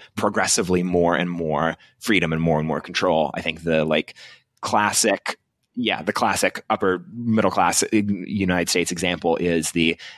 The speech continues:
as you go through, like, the school system, the school system, uh, as you get from elementary school to middle school to high school to, um, uh, college, it puts more and more of that control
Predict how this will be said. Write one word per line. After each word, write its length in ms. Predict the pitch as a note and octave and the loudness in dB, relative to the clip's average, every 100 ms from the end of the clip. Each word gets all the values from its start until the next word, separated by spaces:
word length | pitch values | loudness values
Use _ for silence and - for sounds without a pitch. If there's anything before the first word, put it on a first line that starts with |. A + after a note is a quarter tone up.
| - | -6
as 140 | A2 | -2
you 80 | F#2 | 0
go 100 | E2+ | 0
through, 140 | - | 0
like, 120 | D#2 - | -2 0
the 100 | G2+ | 0
school 260 | - F#2 | 2 0
system, 400 | - - - D2 | 0 -2 -4 -6
the 80 | D#2 | -4
school 260 | - G#2+ E2 | -2 0 0
system, 520 | E2+ - E2+ D#2+ E2+ _ _ _ G2 _ - | -2 0 0 -2 -6 _ _ _ -20 _ -4
uh, 400 | F#2 D#2+ E2+ - | 0 2 0 0
as 180 | F#2+ F2 | -2 -4
you 80 | |
get 220 | E2 F2 - | -4 -4 -4
from 500 | - F#2 E2+ D#2 D#2 - - _ - | -2 0 0 -2 -6 -12 -20 _ -2
elementary 300 | G2+ E2 - | -2 -2 -4
school 200 | - E2 | -2 -2
to 60 | |
middle 160 | E2+ D#2 | 0 -2
school 300 | - F2 D#2 | 0 2 2
to 380 | - E2+ D#2+ - _ - | 0 0 0 -4 _ -8
high 140 | - G2 | -4 -2
school 340 | - F2+ D2+ | 0 0 0
to, 500 | - G2 E2+ D#2 E2+ - | 0 2 2 2 -2 -4
um, 720 | G#2 E2 D#2 D2+ D2+ D2 - - _ _ - G#2+ | 0 2 2 0 0 -4 -8 -16 _ _ -10 -2
uh, 220 | E2+ D2 | -2 0
college, 680 | - F2+ D#2+ D2 D2 - - - - _ _ - A2+ G2+ | 0 0 2 2 2 0 -2 -8 -20 _ _ -16 -14 -6
it 460 | - G2+ - - - - - | -2 -2 0 -2 -2 -8 -2
puts 260 | C3+ - G#2 | 0 2 2
more 320 | G2+ G2 F2+ | 2 4 2
and 80 | F2 | 2
more 180 | E2+ | 2
of 100 | D#2+ | 2
that 180 | E2 D2+ | 0 -2
control 640 | - F2+ F#2 E2+ D#2 D#2 | -4 -2 2 2 2 0